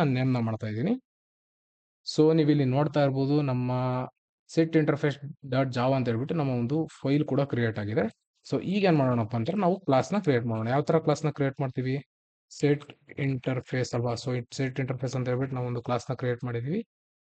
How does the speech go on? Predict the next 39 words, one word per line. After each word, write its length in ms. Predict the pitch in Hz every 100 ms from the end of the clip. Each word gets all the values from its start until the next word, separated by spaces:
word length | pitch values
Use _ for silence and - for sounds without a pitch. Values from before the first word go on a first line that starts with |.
| -
So 80 | 139 123 175
ಈಗ 160 | 202 170
ಏನ್ 80 | 147
ಮಾಡೋಣಪ್ಪ 300 | 135 123 123 113
ಅಂತಂದ್ರೆ 220 | - 269
ಒಂದು 120 | 247 196
ಮೈನ್ 140 | 185 170
ಫಂಕ್ಷನ್ 260 | 123 120 117
ಕೂಡ 80 | 208 240
ಕ್ರಿಯೇಟ್ 200 | 135 120 120
ಮಾಡೋಣ. 160 | 110 -
ಪಿ 80 | 156 160
ಎಸ್ 140 | 160
ವಿ 80 | 127 113
ಎಂ 60 | 110
ಅಲ್ವಾ? 160 | 113 107 -
So 120 | 120
ಮೈನ್ 120 | 139 135
ಫಂಕ್ಷನ್ 240 | 117 120 117
ಕೂಡ 80 | 175 196
ಕ್ರಿಯೇಟ್ 180 | 123 117
ಮಾಡ್ತೀವಿ. 240 | 113 117 110 117
ನೀವು 100 | 120
ನೋಡ್ತಾ 220 | 135 135 127
ಇರ್ಬೋದು 220 | 123 160 151
ನಾವಿಲ್ಲಿ 280 | 123 139 247 - _ _ _ _ _ _ -
ಸೆಟ್ 200 | 120 139
ಇಂಟರ್‌ಫೇಸ್ 360 | 135 131 135 127
ಅಂತ 80 | 120 123
ಹೇಳ್ಬಿಟ್ಟು 220 | 123 113
ಒಂದು 120 | 107 110
ಕ್ಲಾಸ್ 180 | 117 131
ನ 60 | 120
ಕೂಡ 60 | 123 120
ಕ್ರಿಯೇಟ್ 220 | 120 117 113
ಮಾಡಿದೀವಿ. 280 | 110 165 135
ಅದ್ರೊಳಗಡೆ 380 | 123 131 127 120
ನಾವೇನ್ 260 | 117 117 117
ಮಾಡಿದೀವಿ 240 | 110 135